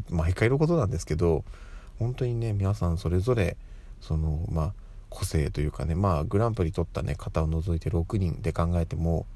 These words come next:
まあ、全員入れてもいいか、本当に七種七様の、ね、七人七色の、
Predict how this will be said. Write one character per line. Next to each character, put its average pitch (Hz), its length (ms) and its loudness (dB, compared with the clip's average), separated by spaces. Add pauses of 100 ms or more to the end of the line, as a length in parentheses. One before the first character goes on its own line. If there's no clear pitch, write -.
ま 76 100 0
あ、 - 20 0
全 80 160 2
員 90 60 6
入 98 80 4
れ 101 40 4
て 127 80 -2
も 107 80 2
い 98 60 4
い 101 40 2
か、 80 200 -2 (360)
本 95 120 2
当 92 60 2
に 80 100 2
七 82 260 2
種 - 220 -2
七 80 260 2
様 85 240 2
の、 82 220 -2 (560)
ね、 78 140 2
七 92 280 2
人 90 240 2
七 82 280 4
色 71 180 0
の、 62 160 -4